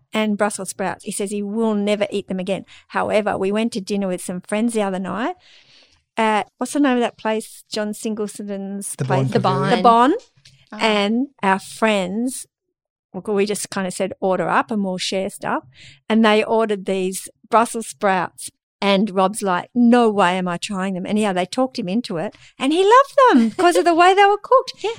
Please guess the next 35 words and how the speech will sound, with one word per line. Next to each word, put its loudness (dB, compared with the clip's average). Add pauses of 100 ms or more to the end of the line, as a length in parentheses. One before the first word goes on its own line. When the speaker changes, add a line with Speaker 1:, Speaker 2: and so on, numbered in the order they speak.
(160)
Speaker 1:
He 4
was 6
so -2 (160)
surprised. -2
Speaker 4:
Yeah. -8
Speaker 1:
So 4 (200)
I 6
agree 2
with -2
you, -6
Jo. -2 (560)
And 4
also 6 (300)
what 6
I 6
found -4 (100)
when 0
you're -2
talking -4
about -2
with -4
children -2
with -6
food -4 (340)
and -2
teaching -2
them -4
the -2 (300)
nourishment -2
value -2
of -4
them, -4 (420)
because 2 (100)
our 2
youngest 0